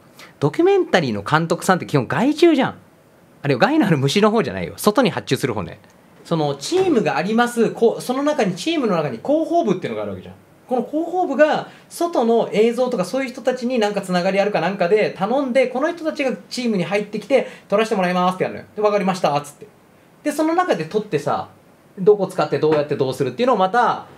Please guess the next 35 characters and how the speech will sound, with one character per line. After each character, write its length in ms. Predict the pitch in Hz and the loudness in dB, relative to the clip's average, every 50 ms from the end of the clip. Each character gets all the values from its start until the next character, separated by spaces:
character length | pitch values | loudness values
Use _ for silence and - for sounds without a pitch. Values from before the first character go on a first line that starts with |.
| - - - - - - - | -20 -20 -20 -20 -20 -20 -14
作 160 | - - 226 | -6 -4 -4
っ 20 | |
た 160 | - - - | -2 0 0
映 200 | 147 151 175 190 | 2 2 2 2
像 120 | 185 202 196 | 2 0 0
と 120 | 190 - | 0 0
か 80 | 156 143 | -2 -2
を 80 | - | -2
広 200 | - 160 160 156 | -2 -2 -2 0
報 160 | 143 170 160 143 | 2 0 0 0
部 120 | 139 123 | 0 -4
に 40 | 123 | -4
見 120 | 123 131 | -8 -6
せ 120 | - 160 160 | -6 -6 -2
て、 120 | 170 196 | -2 0
「あ、 100 | 170 165 | 0 -2
こ 140 | 156 - 151 | -2 -4 -2
こ 140 | - 156 147 | -2 -2 -2
切 80 | - - | -4 -8
っ 40 | - | -14
て 60 | - | -6
く 120 | 123 147 | -4 -2
だ 80 | 131 - | -2 -2
さ 100 | - 127 | -4 -6
い、 60 | 117 | -6
こ 100 | - 135 | -6 -6
こ 140 | 120 131 123 | -8 -6 -6
ど 80 | 131 131 | -4 -4
う 80 | 135 | -4
し 60 | 131 | -4
て 40 | - | -4
く 80 | 113 113 | -4 -4
だ 80 | 110 | -4
さ 140 | 104 120 107 | -2 -4 -4
い」。 80 | 98 | -6